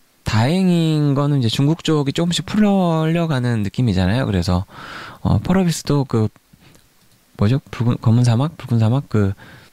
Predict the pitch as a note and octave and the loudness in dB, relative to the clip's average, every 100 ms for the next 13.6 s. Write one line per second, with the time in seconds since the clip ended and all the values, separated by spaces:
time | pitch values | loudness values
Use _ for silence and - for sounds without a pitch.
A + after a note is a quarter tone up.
0 | - G#2 G2 - G3+ G3+ E3 B2 C#3+ A#2 | -6 -4 -4 -2 2 2 0 -2 -2 0
1 | G#2 G#2+ B2+ F#2+ C3+ D#3 D#3 C#3 A#2 G#2+ | 0 0 0 0 0 0 0 0 -2 0
2 | G#2 F#2+ F#2+ G#2+ G2 G#2+ F#2+ E2+ - - | 0 0 0 0 0 2 2 0 -4 -2
3 | G2+ - G2 - F2+ F2 G2+ E2+ F#2 F#2 | -2 0 -4 -2 0 0 0 -2 -2 -2
4 | - F#2 - - - B2+ F#2 D#2+ A#2+ - | 0 -2 -2 -4 0 2 2 2 0 -4
5 | - - - G#2 G2+ G2+ G2 F2+ F2+ - | -20 -14 -6 -2 2 2 2 2 2 0
6 | G2 A#2+ A2 G2+ A2+ - G#2 F#2+ F#2+ G#2 | 0 2 4 2 0 -2 -2 0 2 2
7 | G2+ - - - G2 - - - - - | -2 -4 -8 -6 -10 -10 -20 -20 -20 -20
8 | - - C3 - F3+ F#3 E3 E3 F3+ F3 | -6 0 0 2 0 0 -2 0 2 2
9 | D#3 D3+ F3+ F#3 F#3+ D3+ B2 D3+ C3+ A2+ | 2 0 0 0 2 2 0 0 0 0
10 | C3 E3 E3+ - - C3 C#3 A2+ A2+ - | 0 0 -2 -4 -6 -4 -2 0 0 0
11 | G#2 G#2 B2 - B2+ C3+ C#3+ C3+ G2 G#2 | 0 0 -2 -2 -2 -2 0 0 2 0
12 | A#2 G#2 - - G2 A2+ A#2+ F2+ G2+ - | 0 -2 -4 -2 2 4 4 2 2 2
13 | F2 G#2+ G#2 F2 - F2 | 2 2 0 -2 -4 -6